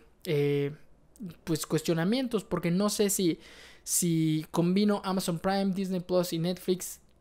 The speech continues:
todos mis gustos se combinan exactamente y me va a arrojar como algunos resultados. Todavía no se sabe mucho de este proyecto,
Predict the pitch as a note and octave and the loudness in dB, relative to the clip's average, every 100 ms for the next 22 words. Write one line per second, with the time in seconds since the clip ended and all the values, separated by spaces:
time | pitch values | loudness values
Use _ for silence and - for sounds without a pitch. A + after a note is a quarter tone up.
0 | - G#3+ G#3 G3+ F3+ E3+ G3 F#3+ G3+ F#3 | 0 2 2 0 0 0 -2 -2 0 0
1 | - E3+ D3+ D3+ F3 A3 A3 G#3+ F#3+ - | -2 -4 -2 0 0 2 2 0 -2 -2
2 | F3 - E3+ F#3 G3 G#3 E3+ D#3 D#3+ D#3+ | -6 -4 -2 -2 -2 0 0 2 0 0
3 | D#3+ D#3+ E3 D#3+ D3 D3 D#3 D3+ D3 - | 0 -2 -2 -2 -2 -2 -2 -2 -4 -6
4 | D3 F3 F#3+ F#3+ - A#3+ B3 B3 A#3+ A3+ | -2 0 0 -2 -4 -2 0 0 0 -2
5 | G#3 G3 G3+ F#3 G3 G#3 G#3 G3 F3+ - | -2 0 2 2 2 0 2 0 0 -2
6 | F3+ D#3 D3 D3 - G#3 | -2 2 2 2 0 -4